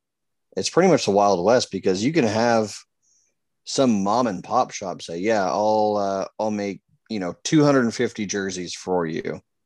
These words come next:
and you get, you know, fifty fifty or whatever the, the share is on that.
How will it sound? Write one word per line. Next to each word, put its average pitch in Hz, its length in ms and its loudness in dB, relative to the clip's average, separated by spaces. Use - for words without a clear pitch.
and 104 220 2
you 113 240 4
get, 98 420 4
you 107 120 -2
know, 87 160 -4
fifty 104 480 -2
fifty 95 400 -2
or 92 80 -2
whatever 120 200 4
the, 95 220 -6
the 98 80 -10
share 101 400 -2
is 95 220 -4
on 85 160 -6
that. 82 260 -8